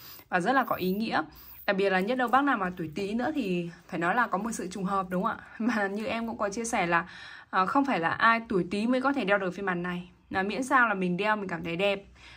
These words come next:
Thứ hai nữa đó là mình cảm thấy phù hợp, là, là mình là ok thôi. Ờm, và cái phiên bản đồng hồ này thì nó cũng không, không chỉ dừng lại ở một cái chiếc đồng hồ để mà mình xem giờ đâu. Nó giống như là một cái bức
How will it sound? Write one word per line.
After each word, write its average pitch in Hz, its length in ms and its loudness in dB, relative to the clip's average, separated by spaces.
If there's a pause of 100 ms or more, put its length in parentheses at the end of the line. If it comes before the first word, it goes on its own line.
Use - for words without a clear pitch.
(160)
Thứ 190 100 -6
hai 220 240 2
nữa 208 140 -4
đó 208 120 2
là 220 80 -2
mình 190 120 -4
cảm 175 140 -6
thấy 175 120 -6
phù 208 180 -6
hợp, 190 280 -2 (180)
là, 180 300 2
là 175 140 -2
mình 175 400 -4
là 170 80 -4
ok 196 220 -4 (240)
thôi. 220 220 -4 (500)
Ờm, 185 640 2
và 185 360 4 (220)
cái 277 180 0
phiên 277 120 2
bản 190 140 2
đồng 180 140 0
hồ 190 120 2
này 185 180 0
thì 190 80 -6
nó 208 80 -2
cũng 240 140 -4
không, 262 200 8
không 262 240 2
chỉ 254 120 -4
dừng 170 180 -2
lại - 100 0
ở - 80 -2
một 165 100 -6
cái 208 60 -6
chiếc 269 160 -6
đồng 208 140 -2
hồ 180 120 0
để 170 100 -2
mà 170 120 -4
mình 170 160 -4
xem 220 240 -6
giờ 185 300 0
đâu. 185 120 -4 (960)
Nó 180 180 2
giống 202 380 2
như 277 180 2
là 185 320 0 (340)
một 185 220 -2
cái 208 80 -4
bức 240 200 -2